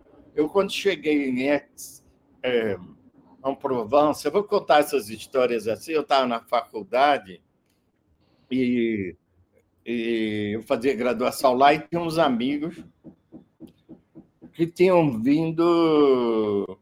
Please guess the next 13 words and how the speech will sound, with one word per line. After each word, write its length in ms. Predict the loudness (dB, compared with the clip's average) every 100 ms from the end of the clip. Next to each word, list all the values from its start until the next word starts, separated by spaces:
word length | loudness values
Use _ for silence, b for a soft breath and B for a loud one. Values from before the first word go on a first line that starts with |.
| _
muita 300 | -8 -2 2
gente 220 | 2 0
que 100 | -4
vinha 240 | -4 -4 0
das 240 | 0 0
Orgé-, 600 | -4 -6 -6 -2 -2 -6 -2
da 220 | 0 0
Argélia, 560 | -2 -4 -2 -2 -6 -12 _ _ _
mas 160 | 0 0
muita 360 | 0 0 0 0
gente 880 | 0 -2 -2 -6 -6 -4 -4 -6 -12 -8
que 140 | -8
vinha 640 | -4 -2 0 0 0 0